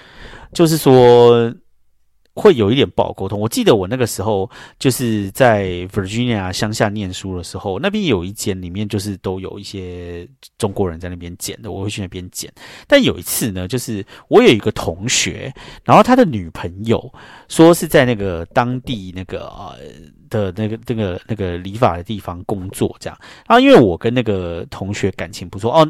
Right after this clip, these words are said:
那个同学是一个A B C，然后他们，他们是一对拉子情侣这样。然后因为你知道，就是大叔是 gay 嘛，然后在学校里面，你知道 gay 跟拉子就会交朋友这样。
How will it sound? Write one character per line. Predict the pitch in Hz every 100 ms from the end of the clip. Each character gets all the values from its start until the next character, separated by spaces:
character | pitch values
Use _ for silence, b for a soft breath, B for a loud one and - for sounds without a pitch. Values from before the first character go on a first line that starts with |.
| 185
那 | 226
个 | 226 131
同 | - 101
学 | 101
是 | 107
一 | 110
个 | 104
A | 107
B | 98 101
C， | 92 - 98 90 - b b _ _ _ _ _ _
然 | 135
后 | 143
他 | 170
们， | 139 107 104 _ _
他 | -
们 | 151
是 | 123 131
一 |
对 | 110
拉 | 110 101 95
子 | 104 90
情 | - 85 85
侣 | 92 101
这 | -
样。 | 69 127 B B
然 | - 135
后 |
因 | 202
为 | 175
你 | 113
知 | 87
道， | 104 85 - - 123
就 | 110
是 | 113
大 | 131 95
叔 | 107
是 | 95 -
gay | 104 95
嘛， | - 90
然 | 98
后 | 107 101 B B -
在 | 135
学 | -
校 | 120
里 | 101
面， | 90 95
你 |
知 | 82
道 | 92
gay | 127 98
跟 | 101
拉 | 95 87
子 | 90
就 | 92
会 | 90
交 | - 82
朋 | - -
友 | - -
这 | -
样。 | 90